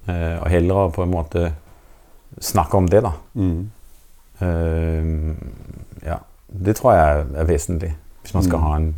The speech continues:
Speaker 1: dialog. At man, ja, at man, eh, ka-, at man ikke lytter for å komme mot argumenter, men at man lytter for å forstå, da.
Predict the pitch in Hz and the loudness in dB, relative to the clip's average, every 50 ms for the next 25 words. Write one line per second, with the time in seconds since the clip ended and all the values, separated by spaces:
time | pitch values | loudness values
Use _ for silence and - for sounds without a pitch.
0 | - - - 85 76 80 92 120 120 - - - - - - - - - - - | -8 -8 -4 -2 0 0 0 0 -2 -4 -10 -18 -20 -20 -20 -20 -20 -20 -20 -20
1 | - - - 92 85 90 87 82 85 85 85 82 80 80 78 76 76 - - - | -18 -6 -2 0 2 2 2 2 2 2 2 2 0 0 -2 -2 -4 -8 -18 -20
2 | - - - - - - - - - - - _ - - - _ - - - - | -20 -20 -20 -20 -20 -20 -20 -20 -20 -20 -20 _ -20 -20 -20 _ -20 -18 -4 -2
3 | 92 92 90 90 90 87 85 87 85 85 82 78 - 92 87 85 85 82 82 85 | 0 2 4 4 4 4 4 4 4 2 2 2 2 2 4 4 4 4 4 2
4 | 85 85 95 92 92 95 104 95 101 107 - - 95 80 - 90 82 - 90 90 | 4 4 4 4 6 6 4 6 4 4 4 2 0 2 4 2 2 4 2 4
5 | 92 92 95 90 82 85 76 76 82 87 87 85 - 113 110 104 92 92 87 92 | 6 6 6 6 4 2 2 2 2 0 0 0 2 2 2 4 4 4 4 4
6 | 92 92 92 95 - - 90 76 87 82 - - 90 92 92 113 123 117 | 4 4 4 4 4 2 0 2 2 0 0 0 -2 2 2 2 2 2